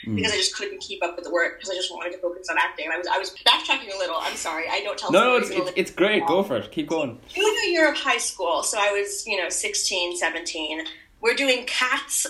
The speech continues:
Speaker 2: the musical. Yes, Cats. I still know all of it. If you ever want a one-woman production of Cats, you come to me. And, um, so we were doing Cats, and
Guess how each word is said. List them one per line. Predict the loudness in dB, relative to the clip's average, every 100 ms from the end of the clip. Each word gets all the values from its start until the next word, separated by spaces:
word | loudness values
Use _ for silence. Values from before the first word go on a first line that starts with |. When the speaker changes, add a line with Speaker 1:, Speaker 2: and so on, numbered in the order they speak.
| -6
Speaker 2:
the | -8
musical. | -6 -6 -6 -8 -2
Yes, | 2 2 2 -2
Cats. | -2 -4 -4 -6 0
I | 0
still | 0 2 4 4
know | 0 -2 -2 -2 -2
all | -2 -2
of | -4
it. | -4 -4
If | 0
you |
ever | 0 0
want | -2 -2
a |
one-woman | -2 -4 -4 -4
production | -2 -2 -2 -6
of | -2
Cats, | 2 2 0 -6
you | -6
come | -6 -6
to |
me. | -10 -12 -16 -12 -6 -4 -6 -2 2
And, | 4 2 0 0
um, | 4 4 4 -2 -8 -16 _ _ -20 -20 _ -10
so | -6
we | -2
were |
doing | 0 0
Cats, | -2 2 2 2 0 -4 -4 -12 -20 -20 _ _ -2
and | 4 4 4 0